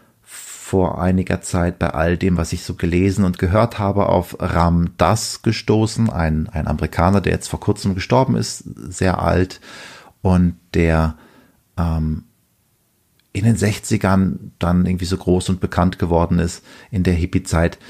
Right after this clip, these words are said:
weil er ein Psychologieprofessor war, der so mit bewusstseinserweiternden Drogen experimentiert hat. Damals war das noch erlaubt, anfangs, dann irgendwann nicht mehr. Dann ist er von der Uni geschmissen worden und er ist nach Indien gegangen, hat einen Guru gefunden, es ist so in sich gegangen und von dem gibt es,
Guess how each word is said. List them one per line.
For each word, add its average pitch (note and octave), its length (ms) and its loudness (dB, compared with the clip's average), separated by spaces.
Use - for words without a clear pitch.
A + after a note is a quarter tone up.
weil F2 180 4
er F2 240 2
ein F2 240 0
Psychologieprofessor G#2 1160 0
war, F#2+ 200 2
der F2 160 -2
so E2+ 80 -4
mit F2 160 -6
bewusstseinserweiternden F2 1300 0
Drogen F#2+ 400 2
experimentiert F2+ 880 -2
hat. F#2 160 -4
Damals D#2 300 -2
war D#2 100 -2
das - 220 -8
noch - 140 -6
erlaubt, F#2 440 0
anfangs, G2 560 0
dann E2 180 -2
irgendwann E2 360 -2
nicht A#2+ 200 2
mehr. G#2 140 2
Dann F2 140 -2
ist - 120 -6
er D#2+ 80 -4
von E2+ 160 -4
der D#2+ 140 -2
Uni G#2 180 4
geschmissen F2+ 480 -2
worden D#2+ 300 0
und D#2 180 -4
er D#2 80 -6
ist C#2+ 100 -8
nach D#2 120 -6
Indien G#2 320 2
gegangen, E2+ 320 2
hat - 160 -4
einen G#2+ 140 -2
Guru B2+ 260 4
gefunden, A2+ 440 0
es A2+ 140 -4
ist - 160 -8
so C3 100 0
in C3 160 2
sich A#2+ 200 -4
gegangen A2 260 2
und G#2 100 0
von - 220 -2
dem G#2+ 240 4
gibt G#2 320 -4
es, - 260 -4